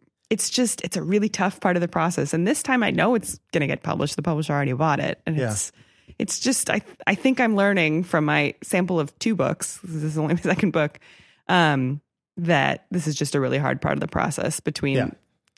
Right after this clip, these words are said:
Speaker 1: banging out that first draft and then actually having something that everyone's kinda happy with that you're working with in, in more granular detail.
Speaker 2: Yeah, yeah, yeah. So, okay, so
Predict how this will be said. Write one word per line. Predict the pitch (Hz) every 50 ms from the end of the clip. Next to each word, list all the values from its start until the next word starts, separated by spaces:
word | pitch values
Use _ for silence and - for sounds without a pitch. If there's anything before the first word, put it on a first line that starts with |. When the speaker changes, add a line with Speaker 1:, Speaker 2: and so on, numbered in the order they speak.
| _ _ _ _ _
Speaker 1:
banging | - 208 214 226 226 220
out | 208 196 185 196
that | 175 151 -
first | - 156 147 156 -
draft | - 143 135 131 127 131 151 - - - - - - _ _ _ _ _ _ _ - -
and | 180
then | 165 160
actually | 143 143 - - 147 147
having | 156 147 135 143 139
something | - 139 135 139 143 135
that | 135 131 131
everyone's | 139 - 135 131 131
kinda | - - - 147
happy | 147 135 131 - - -
with | 123 143 -
that | - -
you're | - -
working | - - - - 160 151
with | 151 - 160 - - -
in, | - 143 139 131 131 - -
in | 139 143 135 131 135 -
more | - 156 151 - 156 147 - _
granular | - - 143 135 131 127 127 131
detail. | 131 - - - - - - 175 165 - _ -
Speaker 2:
Yeah, | 131 131 131
yeah, | 127 127 123 120 117
yeah. | 113 113 101 98 95
So, | - - 170 165 165 185
okay, | 180 165 165 135 117
so | 110 - 147 139 139 143